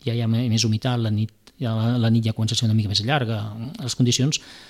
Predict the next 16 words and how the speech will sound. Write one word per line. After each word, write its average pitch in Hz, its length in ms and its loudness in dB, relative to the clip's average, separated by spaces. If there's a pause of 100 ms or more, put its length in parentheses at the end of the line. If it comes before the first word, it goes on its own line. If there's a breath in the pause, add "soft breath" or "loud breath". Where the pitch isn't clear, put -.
(320 loud breath)
ja, 113 220 0
ja 113 120 0
ens 113 100 2
van 113 120 2
una 117 140 4
mica 117 300 2
a 120 40 -2
favor 110 380 -6
de, 117 180 -2
de, 104 220 -4
de, 104 220 -6
del 107 160 -4
tema 110 240 -2
d'evitar 107 720 -4
o 104 140 -8
de, 98 100 -12